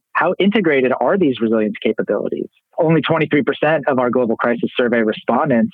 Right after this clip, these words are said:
said that their organizational resilience functions were actually very well integrated. What technology do we have supporting our resilience program? And, and is it the right technology? Sixty-four percent of organizations told us that they're investing in new technology as a result of the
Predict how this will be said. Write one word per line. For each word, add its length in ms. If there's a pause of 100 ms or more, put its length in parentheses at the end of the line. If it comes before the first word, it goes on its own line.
said 180
that 120
their 180
organizational 600
resilience 420 (120)
functions 540 (140)
were 140
actually 320
very 340
well 300
integrated. 760 (240)
What 300
technology 640
do 100
we 120
have 300 (100)
supporting 420
our 80
resilience 420
program? 440
And, 260
and 140
is 120
it 160
the 120
right 280
technology? 680 (240)
Sixty-four 480
percent 280
of 60
organizations 640
told 160
us 120
that 120
they're 160
investing 580
in 140
new 160
technology 760 (140)
as 100
a 60
result 420
of 60
the 80